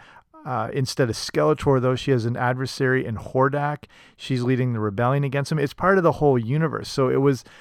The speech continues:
um, what I thought, it was an amazing cartoon, as much as, you know, my sister liked it,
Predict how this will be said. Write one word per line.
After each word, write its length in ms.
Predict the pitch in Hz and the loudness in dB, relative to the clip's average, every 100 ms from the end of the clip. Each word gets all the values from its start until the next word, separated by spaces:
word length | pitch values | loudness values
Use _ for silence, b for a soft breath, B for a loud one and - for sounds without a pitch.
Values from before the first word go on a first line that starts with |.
| B B - | B B -2
um, 260 | 123 123 - | 0 -2 -8
what 260 | 101 131 | -4 0
I 140 | 131 170 | 2 2
thought, 320 | - 127 123 | 2 2 2
it 80 | 131 | 0
was 180 | 123 | 0
an 140 | 120 113 | -2 -2
amazing 400 | 117 139 123 120 | 0 0 0 -2
cartoon, 580 | - 104 - 156 160 113 | -2 -4 -2 -2 -2 -2
as 140 | 110 | -2
much 240 | 131 123 | -2 -2
as, 160 | 123 104 | -4 -2
you 60 | 123 | -2
know, 120 | 110 | -2
my 120 | 107 | -4
sister 440 | - 160 156 127 | -2 -2 0 0
liked 300 | 107 104 104 | 0 0 -2
it, 160 | 117 127 | -2 -2